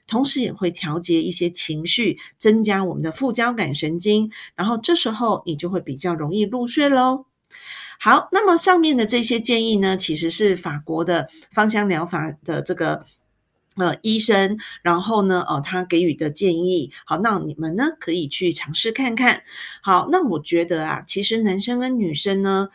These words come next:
嗯，当年纪慢慢大的时候，我们要一起共同去面对跟讨论，呃，有关于更年期的这些事情，而且不要避讳，也不要觉得害羞，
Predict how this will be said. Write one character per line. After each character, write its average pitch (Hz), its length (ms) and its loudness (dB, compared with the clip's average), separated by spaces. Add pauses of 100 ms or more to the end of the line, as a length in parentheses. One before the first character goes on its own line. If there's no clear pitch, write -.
(320)
嗯， 175 580 -2
当 220 300 2
年 185 180 2
纪 208 140 0
慢 196 160 0
慢 185 180 -2
大 190 160 -2
的 175 60 0
时 180 100 -4
候， 175 80 -2
我 160 60 -2
们 160 100 -4
要 170 160 0
一 202 60 -6
起 160 180 -4
共 180 220 -2
同 175 180 -4
去 196 140 -2
面 190 220 0
对 180 160 0
跟 175 180 -2
讨 151 200 -8
论， 170 320 2 (300)
呃， 160 220 -2
有 160 140 2
关 190 220 0
于 175 80 2
更 190 220 0
年 165 180 0
期 - 160 -6
的 160 80 2
这 180 140 -2
些 180 180 0
事 175 240 2
情， 147 300 -4 (300)
而 269 120 4
且 277 240 4
不 190 200 -6
要 277 180 0
避 262 240 -2
讳， 240 400 0 (220)
也 175 140 4
不 170 160 0
要 208 240 2
觉 175 180 0
得 160 240 -2
害 185 300 -2
羞， 180 480 2